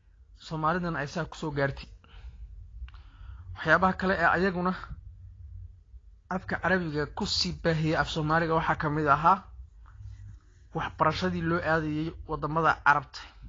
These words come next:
Fanka afka, een, afafka Carabiga iyo Soomaalidu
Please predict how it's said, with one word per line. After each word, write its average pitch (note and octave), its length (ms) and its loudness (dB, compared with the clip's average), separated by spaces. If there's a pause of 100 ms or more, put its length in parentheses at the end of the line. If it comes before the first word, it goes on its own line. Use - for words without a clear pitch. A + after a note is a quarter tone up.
(1040)
Fanka F#3+ 560 0
afka, - 320 -4 (120)
een, C#3+ 440 -4
afafka - 500 -8
Carabiga D#3+ 320 2
iyo D3+ 100 -4
Soomaalidu D#3 560 2